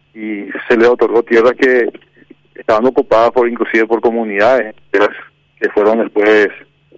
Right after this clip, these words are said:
trasladadas, eh, fueron, eh, desalojadas.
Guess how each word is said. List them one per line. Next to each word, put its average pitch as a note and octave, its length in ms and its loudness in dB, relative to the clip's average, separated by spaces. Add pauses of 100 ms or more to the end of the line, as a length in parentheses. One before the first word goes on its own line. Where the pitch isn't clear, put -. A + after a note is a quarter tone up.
trasladadas, A2 960 2 (640)
eh, - 440 -8 (560)
fueron, G#2 460 -12 (280)
eh, F#2+ 220 -16 (160)
desalojadas. G#2+ 600 0